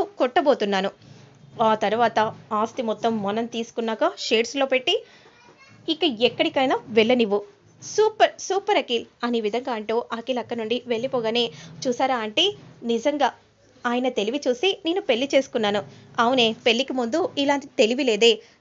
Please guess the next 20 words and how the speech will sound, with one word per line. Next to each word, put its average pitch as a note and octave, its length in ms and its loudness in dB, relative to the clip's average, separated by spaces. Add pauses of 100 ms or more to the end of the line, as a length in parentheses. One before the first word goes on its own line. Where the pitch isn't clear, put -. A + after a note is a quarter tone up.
(160)
పెళ్ళయ్యాకే B3 580 2 (440)
నిన్ను A#3 360 4 (220)
మీ B3+ 180 2
అమ్మని C4 300 -2
చూసి A#3 260 0 (300)
వాడిలా A3+ 340 2
తయారయ్యాడు." A3 500 2 (360)
అప్పుడు A#3 260 0
మనసులో G#3+ 340 -2
మాత్రం, A#3 260 -2 (420)
"ఆగండి C4 280 -2
ఆంటీ, G#3+ 200 -4 (320)
ఈ - 20 -2 (120)
ఆస్తి G#3+ 300 -6
మొత్తం A#3+ 240 -6 (240)
మాదయ్యాక A#3 480 -2 (220)
నిన్ను B3+ 160 -2 (100)
తన్ని B3 280 -2
తరిమేస్తాను" A3 480 -2 (340)
అని A3 160 0